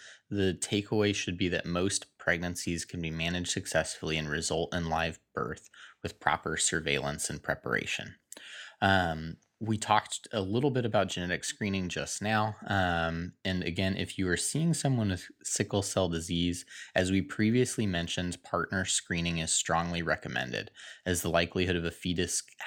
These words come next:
having hemoglobinopathy would be zero percent if the partner is not a carrier, or fifty percent if the partner is a carrier.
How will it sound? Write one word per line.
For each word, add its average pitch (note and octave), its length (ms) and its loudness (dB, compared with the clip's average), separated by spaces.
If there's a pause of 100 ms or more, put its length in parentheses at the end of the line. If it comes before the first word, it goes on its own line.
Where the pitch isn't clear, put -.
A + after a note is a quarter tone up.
(100)
having B2 260 6
hemoglobinopathy F2+ 1080 -2
would E2+ 300 -2
be E2 540 -4
zero F#2+ 420 4
percent C#3+ 560 -2
if - 140 -4
the - 80 -8
partner - 280 -2
is D#3 120 -6
not G2 180 0
a A2+ 40 0
carrier, G2+ 520 2 (320)
or G#2+ 100 0
fifty G#2 440 0
percent E2+ 500 -4
if - 140 -10
the - 60 -20
partner - 360 -2
is A#2+ 220 0
a - 40 -4
carrier. - 480 -8